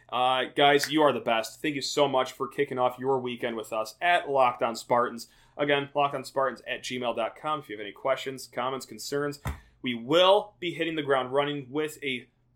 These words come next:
preview on the defense to start next week. If you want a quarterback preview, hey, we talked to Brian Lewerke yesterday. That was a really fun chat with him. Not just talking about Peyton Thorne,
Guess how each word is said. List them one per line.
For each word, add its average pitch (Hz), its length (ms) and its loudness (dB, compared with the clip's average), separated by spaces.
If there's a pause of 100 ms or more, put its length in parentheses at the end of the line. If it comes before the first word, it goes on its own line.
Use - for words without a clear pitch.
(180)
preview 214 360 -4 (100)
on 180 140 0
the 175 60 0
defense 143 520 -4
to 131 140 -10
start 120 420 -2
next 101 340 -10
week. 170 460 -4 (280)
If - 60 -20
you 127 80 -8
want 120 160 -2
a 104 40 -6
quarterback 220 520 -2
preview, 247 400 -4
hey, 269 160 4
we 180 80 2
talked 185 220 2
to 156 60 -2
Brian 160 280 -2
Lewerke 139 420 2
yesterday. 165 480 -2
That 135 120 2
was 127 100 -2
a 127 60 -8
really 135 180 -4
fun 127 200 -6
chat 143 260 0
with 123 140 -10
him. 185 260 -2 (420)
Not 247 220 6
just - 140 -4
talking 285 180 6
about 247 200 2
Peyton 226 220 2
Thorne, 156 380 0